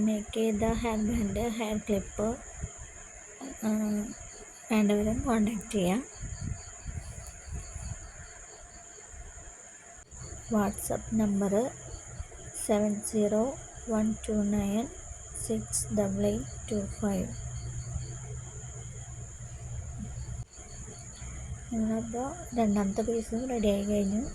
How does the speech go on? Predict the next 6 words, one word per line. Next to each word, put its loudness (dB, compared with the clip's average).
ഇനി 0
അതിൻ്റെ 6
സെൻറ്ററിൽ 4
വെക്കാനായിട്ടൊരു -2
കുറച്ച് -4
വേസ്റ്റ് 0